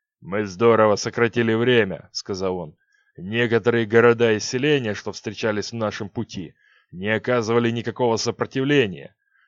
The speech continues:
так что мы получили возможность прибыть сюда уже сейчас, а не после зимы, как планировали в начале». «Ну,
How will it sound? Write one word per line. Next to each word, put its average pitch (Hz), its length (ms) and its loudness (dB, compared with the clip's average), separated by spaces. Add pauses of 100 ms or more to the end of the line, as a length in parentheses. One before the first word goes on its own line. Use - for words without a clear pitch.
(120)
так 95 200 -4
что - 180 -2
мы 117 140 2
получили 117 440 0
возможность 110 600 -2
прибыть 110 380 -6
сюда 117 320 0
уже 113 220 -2
сейчас, 120 680 -4 (180)
а 135 140 2
не 135 140 -2
после 127 380 -4
зимы, 135 280 -4
как 120 180 -6
планировали 117 520 -2
в 110 80 -6
начале». 110 680 -4 (1120)
«Ну, 320 540 -6